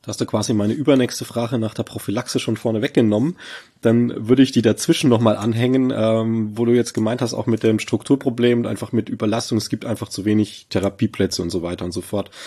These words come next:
Ähm, und da es natürlich eine Abstufung gibt, es gibt Leute, die brauchen dringende Therapie, es gibt Leute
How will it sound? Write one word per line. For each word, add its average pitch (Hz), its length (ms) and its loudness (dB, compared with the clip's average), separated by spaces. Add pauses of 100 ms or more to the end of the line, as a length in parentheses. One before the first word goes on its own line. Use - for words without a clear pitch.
(300)
Ähm, 98 760 2 (160)
und 107 180 -2
da 104 80 4
es 120 80 4
natürlich 123 240 4
eine 113 120 2
Abstufung 113 360 -2
gibt, 101 160 0
es 101 120 -4
gibt 101 140 -4
Leute, 110 240 2
die 104 60 -2
brauchen 104 320 0
dringende 113 380 4
Therapie, 104 380 -2
es 113 120 0
gibt 101 140 -12
Leute 104 340 0